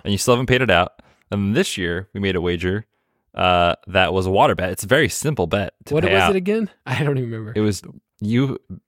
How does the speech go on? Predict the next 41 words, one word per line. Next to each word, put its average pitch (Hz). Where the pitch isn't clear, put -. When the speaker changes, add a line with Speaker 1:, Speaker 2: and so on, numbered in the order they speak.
Speaker 1:
It 113
was 120
DraftKings 120
points, 104
Jerick 110
McKinnon 95
versus, 98
I -
think, 180
Kadarius 117
Toney. 82
Speaker 2:
So -
is 208
Speaker 1:
You 117
Speaker 2:
it 113
Speaker 1:
are -
Speaker 2:
really 107
Speaker 1:
on 95
the 92
McKinnon 90
side. 80
Speaker 2:
What 285
a -
dumb 160
bet 147
that 120
was 123
by 120
me. 107
Speaker 1:
I 98
know. 151
But 131
no, 156
you 104
haven't 135
paid 127
out 120
any 143
of 90
those, 85
so 95